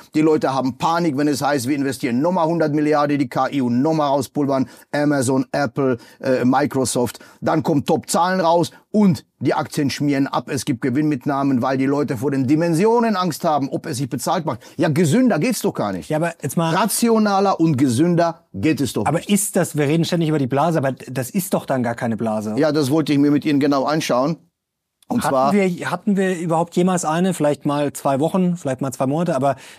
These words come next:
Speaker 2: Sie haben's gerade erklärt. Ähm, es wird ein Chart gezeigt von den Mac seven, äh, oh, die Cashflows gehen runter,
Speaker 1: Mhm.
Speaker 2: wir sterben alle.
Speaker 1: Ja.
Speaker 2: Äh, in der Blase wird's heißen,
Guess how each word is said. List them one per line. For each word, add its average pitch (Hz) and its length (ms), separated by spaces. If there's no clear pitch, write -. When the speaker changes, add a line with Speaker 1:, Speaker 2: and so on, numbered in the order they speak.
Speaker 2:
Sie 143 160
haben's 156 160
gerade 160 200
erklärt. 151 420
Ähm, 143 300
es 143 220
wird - 260
ein 147 220
Chart 160 300
gezeigt 151 400
von 147 160
den 143 120
Mac 139 200
seven, 156 400
äh, 139 260
oh, 139 160
die 147 140
Cashflows 151 480
gehen 139 120
runter, 143 380
Speaker 1:
Mhm. 123 180
Speaker 2:
wir 135 100
sterben 131 340
alle. 151 300
Speaker 1:
Ja. 127 140
Speaker 2:
Äh, 147 320
in 156 140
der 147 80
Blase 165 640
wird's 156 380
heißen, 160 420